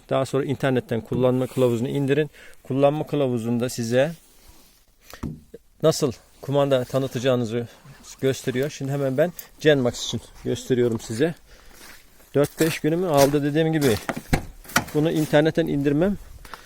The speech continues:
iki üç dakika. Bu on beş on altı yıldır bende bu araba. Ben bu arkadaşın burada olduğunu bilmiyordum. Şimdi Genmax için anlatıyorum. Şurada bir tane düğme koymuşlar kırmızı. Buna diyor ki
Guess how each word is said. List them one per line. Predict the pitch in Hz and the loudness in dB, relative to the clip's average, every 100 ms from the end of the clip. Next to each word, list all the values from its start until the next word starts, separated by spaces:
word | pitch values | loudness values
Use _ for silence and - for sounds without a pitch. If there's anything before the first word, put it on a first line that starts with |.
| - - _ - | -20 -20 _ -10
iki | 170 - | -2 6
üç | 175 - | 6 6
dakika. | 156 139 131 - 104 110 | 0 2 -2 -2 -2 0
Bu | 165 165 143 - - | 0 0 -4 -8 2
on | 180 180 | 4 4
beş | 160 | 0
on | 180 180 | 2 4
altı | 160 151 | 4 2
yıldır | 143 147 | 0 2
bende | 147 151 143 | 4 2 4
bu | |
araba. | 143 143 202 202 - - - | 4 4 0 -4 -14 -20 -6
Ben | 156 156 | -2 0
bu | 175 | 4
arkadaşın | 156 147 147 147 | 4 4 -2 -2
burada | 156 151 | -2 2
olduğunu | 143 151 170 | 2 0 -2
bilmiyordum. | 139 127 113 107 - - - - - - - - - - - - - | 0 0 -2 -4 -10 -16 -18 -18 -18 -18 -20 -20 -18 -16 -16 -18 -16
Şimdi | - 170 175 | -6 -2 0
Genmax | 160 175 175 165 | 4 6 4 2
için | - 196 | -4 0
anlatıyorum. | 175 170 165 180 151 110 - | 2 2 2 4 4 0 -4
Şurada | - 170 170 | 0 2 0
bir | 180 | 0
tane | 170 151 180 - _ 160 | 0 0 -2 -8 _ 0
düğme | 156 160 | 2 0
koymuşlar | 156 131 117 131 120 | 0 -2 -2 -6 -6
kırmızı. | - 120 107 110 _ - - - _ _ | -4 -2 -2 -6 _ -20 -20 -20 _ _
Buna | 151 175 | -2 0
diyor | 226 190 | 0 0
ki | 131 | -2